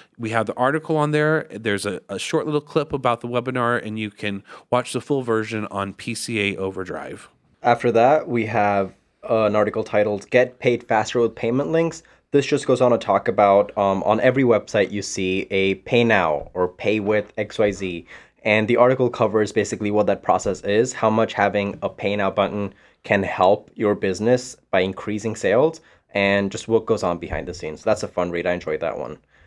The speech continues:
Speaker 2: Um, after that, we have, uh, P P G Color of the Year. I absolutely love this color and every variation of it.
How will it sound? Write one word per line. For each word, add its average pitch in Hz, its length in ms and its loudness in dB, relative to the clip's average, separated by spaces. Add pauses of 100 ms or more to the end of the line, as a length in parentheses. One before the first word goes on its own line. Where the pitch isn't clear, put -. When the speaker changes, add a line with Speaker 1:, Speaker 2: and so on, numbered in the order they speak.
(220)
Speaker 2:
Um, 95 300 2
after 110 260 2
that, 113 300 4
we 117 120 0
have, 98 460 2 (220)
uh, 95 360 2 (260)
P 165 160 0
P 170 160 0
G 127 220 2
Color 117 340 4
of 110 100 -2
the 95 100 -2
Year. 101 400 2 (380)
I 98 240 2
absolutely 98 640 -2
love 87 320 -2
this - 140 -6
color 98 300 0
and 92 120 -2
every 98 300 -6
variation 92 520 0
of 120 160 0
it. 143 220 0